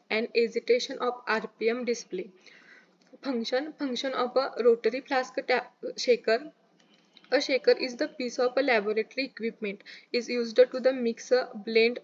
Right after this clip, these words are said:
or agitate substances in tube or the flask by shaking them.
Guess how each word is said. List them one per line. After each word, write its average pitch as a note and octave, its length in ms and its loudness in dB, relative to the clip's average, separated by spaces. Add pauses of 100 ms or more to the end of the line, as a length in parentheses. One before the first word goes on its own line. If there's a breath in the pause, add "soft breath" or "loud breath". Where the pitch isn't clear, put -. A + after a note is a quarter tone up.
or A#3 140 2 (160)
agitate G3+ 540 -2
substances G3+ 800 -8 (320 loud breath)
in B3 260 -2
tube C4 220 -6 (120)
or A3 140 0
the A#3+ 160 -2
flask G3 480 -6 (180)
by A3 220 -2
shaking A#3 540 -2
them. G3 180 0